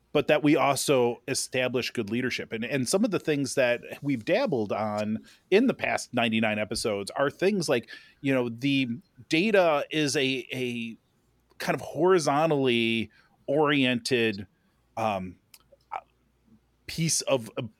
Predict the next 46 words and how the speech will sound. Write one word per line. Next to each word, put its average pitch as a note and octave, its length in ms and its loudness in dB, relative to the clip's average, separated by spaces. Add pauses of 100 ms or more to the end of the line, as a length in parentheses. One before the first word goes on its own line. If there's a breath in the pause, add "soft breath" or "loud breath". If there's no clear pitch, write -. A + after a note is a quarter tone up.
(260)
the C3 160 0
puzzle, G#2+ 360 -4
right? B2 240 -2
Where, C#3 180 2
where C#3+ 300 0
we C#3 260 -4
have E3+ 260 0
our E3+ 100 4
siloed G3 400 4
organizations C#3 640 2
that A2 80 -2
are G#2 60 -4
functionally F3+ 440 0
siloed F2+ 440 -2
typically, F3+ 360 -4 (420 loud breath)
and D#3 380 0
they D#3+ 460 2 (100)
have C4 220 -4
those F3 140 4
silos G3+ 300 4
for E3+ 120 -2
a D#3 40 0
reason. F#3+ 280 -4
That's - 160 -6
how B2 80 0
you C3 100 0
scale A2+ 300 0
a A#2 40 0
business. G#2+ 320 -6
That's - 140 -12
how A2 140 -2
you A2 280 0
get G2 220 -8
focused. G#2 380 -4
That's F#2 120 -14
how G#2+ 100 -2
you A#2 140 -2
get - 200 -4
your C#3+ 80 -8
sh-, - 100 -4 (420 loud breath)
your, C#3+ 160 0
your D3 200 -2
job D3 260 0
done, A#3 300 2
right? C#3 200 0 (400 loud breath)
But G3 320 4